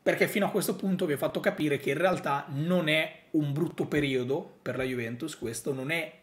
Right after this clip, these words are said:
il momento peggiore per affrontare una gara eliminazione diretta in Champions League, anzi, secondo le statistiche questo è il momento migliore dell'anno per la Juventus. Ma Guardiola l'altro giorno in conferenza stampa ha detto una cosa molto interessante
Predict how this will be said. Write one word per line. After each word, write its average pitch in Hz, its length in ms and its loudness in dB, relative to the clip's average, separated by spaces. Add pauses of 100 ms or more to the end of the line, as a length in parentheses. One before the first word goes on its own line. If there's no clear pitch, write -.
il 127 160 -6
momento 139 400 -6
peggiore 139 540 0
per 127 140 -6
affrontare 127 360 -6
una 127 100 -4
gara 135 180 0
eliminazione 123 560 -6
diretta 139 460 -4
in 123 80 -4
Champions 127 280 -6
League, 135 220 -2
anzi, 123 640 -2 (260)
secondo 143 360 -4
le 139 60 2
statistiche 131 500 -4
questo 139 340 -4
è 127 40 -2
il 131 80 -4
momento 139 420 -4
migliore 139 760 0 (340)
dell'anno 135 800 2 (180)
per 131 160 0
la 135 100 0
Juventus. 151 760 0 (680)
Ma 147 140 0
Guardiola 180 520 6
l'altro 151 300 4
giorno 175 280 6
in 131 80 -4
conferenza 143 420 -2
stampa 151 300 -4
ha - 20 0
detto 135 140 -6
una 147 80 -4
cosa 143 240 -4
molto 135 260 -6
interessante 123 760 -10